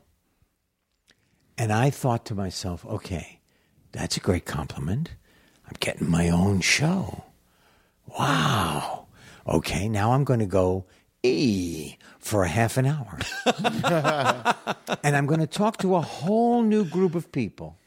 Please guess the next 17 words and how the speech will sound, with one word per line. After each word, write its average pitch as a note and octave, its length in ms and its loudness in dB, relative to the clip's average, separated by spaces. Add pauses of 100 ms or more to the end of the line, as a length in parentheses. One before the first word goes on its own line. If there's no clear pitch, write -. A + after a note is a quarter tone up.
(920)
that C#3 160 2
have A#2+ 600 2 (540)
nothing G#3 600 2
to G#3 80 0
do F3+ 180 0
with D3+ 200 0
my A#2+ 180 2
history. - 560 -10 (2000)
It G#3 200 4
would F#3+ 200 4
be E3 140 6
like C3+ 220 2
shooting D3 400 2
myself B2 440 0
in G#2 100 -2
the F2+ 60 -8
foot. - 340 -14